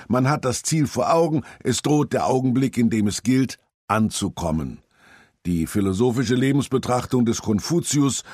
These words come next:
wonach der Weg das Ziel ist, hilft irgendwann auch nicht weiter. Das erste Hinweisschild, Ende der ausgebauten Strecke, muss ich übersehen haben. Erst als die Fahrbahn holprig wurde,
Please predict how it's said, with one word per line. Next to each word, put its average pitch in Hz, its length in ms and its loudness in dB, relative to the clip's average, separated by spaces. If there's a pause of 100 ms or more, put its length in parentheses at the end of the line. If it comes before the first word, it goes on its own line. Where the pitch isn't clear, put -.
(100)
wonach 127 480 2
der 95 260 -2
Weg 135 400 2
das - 260 -4
Ziel 147 360 0
ist, 131 320 -2 (200)
hilft - 460 0 (220)
irgendwann 127 580 2
auch 87 240 -4
nicht 82 300 -6
weiter. 71 340 -8 (1300)
Das 98 180 -2
erste 120 380 0
Hinweisschild, 131 840 0 (260)
Ende 139 280 2
der 120 160 2
ausgebauten 117 560 0
Strecke, 147 420 -2 (240)
muss 147 260 0
ich 139 380 -2 (200)
übersehen 98 600 0
haben. 80 320 -4 (300)
Erst 165 360 0
als 131 200 0
die 127 120 0
Fahrbahn 120 460 0
holprig 139 440 0
wurde, 139 300 2